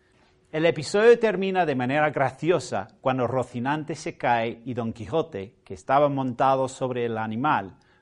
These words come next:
no se puede levantar con el peso de las antiguas armas. Y aún así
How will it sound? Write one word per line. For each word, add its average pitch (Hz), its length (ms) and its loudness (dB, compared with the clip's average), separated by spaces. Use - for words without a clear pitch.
no 131 120 -6
se 139 120 -8
puede 131 260 -2
levantar 95 580 -8
con 113 220 -10
el 98 160 -12
peso 131 520 -10
de 101 120 -12
las 95 220 -8
antiguas 92 460 -12
armas. - 540 -12
Y 113 180 -6
aún 160 240 0
así 147 600 -4